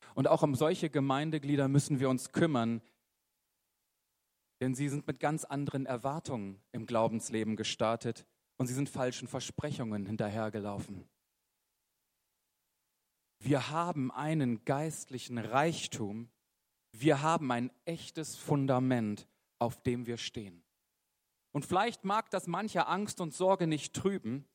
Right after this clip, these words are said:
und sie ist dennoch da und irgendwie ein flaues Gefühl, aber wir können trotzdem dennoch den Umständen in die Augen schauen. Und wir können,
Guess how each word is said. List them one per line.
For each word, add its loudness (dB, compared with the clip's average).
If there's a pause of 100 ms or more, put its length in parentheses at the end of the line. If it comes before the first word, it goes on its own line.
(1400)
und -2
sie 0
ist -2
dennoch 4
da 2 (1040)
und 0
irgendwie 0 (260)
ein 0
flaues 2
Gefühl, 0 (460)
aber 0
wir 2
können 0
trotzdem -4 (460)
dennoch 2 (920)
den 2
Umständen -2 (440)
in 0
die 0
Augen 2
schauen. -6 (360)
Und 2
wir 6
können, 4